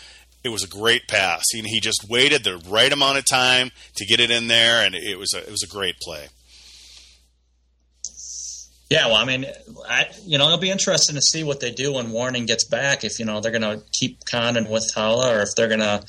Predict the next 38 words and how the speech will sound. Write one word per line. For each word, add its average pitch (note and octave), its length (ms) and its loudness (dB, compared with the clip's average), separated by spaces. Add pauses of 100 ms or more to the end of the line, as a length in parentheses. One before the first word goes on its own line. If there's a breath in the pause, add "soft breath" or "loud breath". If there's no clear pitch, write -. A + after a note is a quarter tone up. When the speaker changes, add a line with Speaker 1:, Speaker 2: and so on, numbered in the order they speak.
(580 loud breath)
Speaker 2:
you D3 80 4
know, C3 80 2
I've D3+ 200 0
kind E3 200 0
of B2+ 80 -2
gone C#3 220 2
back B2+ 200 0
and A2+ 160 -2
forth C3+ 300 -2
on G#2+ 160 -4
that. G#2+ 140 -2
I A2 40 2
used B2+ 220 0
to, A2+ 80 -6
th-, - 180 -14 (140)
you G#2+ 140 -10
know, G2 60 -4
I G#2 120 -4
was A2 160 -2
like, G#2 180 0
"Well, A#2+ 240 2
why A#2 200 0
fiddle A#2+ 360 0
with G#2+ 160 -2 (140)
that, G2+ 260 0 (800 loud breath)
you - 100 -8
know, G#2+ 80 -4
second A2+ 380 2
line? A2 280 0
They A2 100 2
did A2+ 180 -2
pretty A2+ 160 -2
well A2 220 2
last G#2+ 360 2
year." G#2+ 200 0
But, G#2+ 160 -2
you A2 80 0
know A2 180 -2